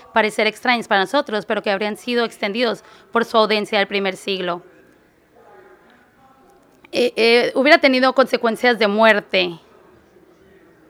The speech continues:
Entonces, el, el término de Babilonia les podía advertir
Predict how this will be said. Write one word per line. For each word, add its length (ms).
Entonces, 520
el, 280
el 140
término 440
de 360
Babilonia 600
les 240
podía 540
advertir 960